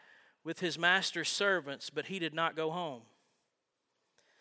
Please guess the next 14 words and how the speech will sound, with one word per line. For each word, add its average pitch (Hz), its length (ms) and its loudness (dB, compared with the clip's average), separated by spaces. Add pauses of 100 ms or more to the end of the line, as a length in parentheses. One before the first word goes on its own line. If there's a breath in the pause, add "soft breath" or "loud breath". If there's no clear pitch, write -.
(580 soft breath)
The 175 80 0
next 214 260 6
morning, 226 380 4
David 196 340 8
wrote 190 220 4
a 175 40 6
letter 185 300 6
to 160 140 0
Joab 151 560 6
and 147 100 -4
sent 196 240 0
it 185 140 -2
with 160 200 -2
Uriah. 156 600 2